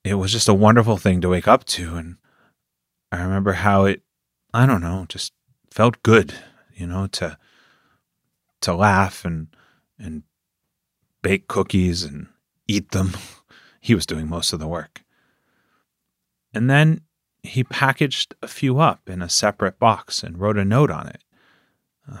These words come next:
a little tin, and, and then asked if I would drive to a friend's house, a neighbor, someone who, when I first moved to this small town, had reached out and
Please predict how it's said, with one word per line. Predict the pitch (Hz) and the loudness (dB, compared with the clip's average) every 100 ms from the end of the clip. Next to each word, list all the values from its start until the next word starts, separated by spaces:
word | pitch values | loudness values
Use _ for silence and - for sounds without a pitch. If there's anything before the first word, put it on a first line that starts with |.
| - | -12
a | 90 | -10
little | 95 98 | -6 -8
tin, | - - 143 85 90 - | -6 -4 -2 -2 -4 -6
and, | 98 98 92 - _ _ _ _ _ _ _ _ _ _ _ _ _ _ | -4 -4 -4 -10 _ _ _ _ _ _ _ _ _ _ _ _ _ _
and | 98 104 | -6 -2
then | 110 | 0
asked | 110 120 - | 2 2 0
if | 107 - | -2 0
I | 104 | 2
would | 110 107 98 | 2 0 -2
drive | - 95 107 120 95 92 | -6 0 4 4 2 -2
to | 98 | -6
a | 87 | -4
friend's | - 123 107 | 2 2 2
house, | - 76 80 - - - - | -2 -10 -4 -4 -4 -12 -6
a | |
neighbor, | 92 113 98 82 82 80 _ _ _ _ _ | 0 0 0 -4 -10 -14 _ _ _ _ _
someone | - 113 123 117 101 | 0 2 4 4 2
who, | 92 104 101 98 - _ _ _ _ _ _ | 0 0 0 -2 -6 _ _ _ _ _ _
when | 95 104 | 0 4
I | 113 | 4
first | - 113 - | 6 4 4
moved | 101 120 127 | 4 6 4
to | - | -2
this | 87 82 | -4 -4
small | - 92 87 | -2 -2 -2
town, | - 90 87 87 _ _ _ _ _ | -4 -2 -2 -6 _ _ _ _ _
had | _ - 95 | _ -6 0
reached | 107 101 - | 0 0 2
out | 104 101 98 | 4 4 2
and | - 87 | -8 -16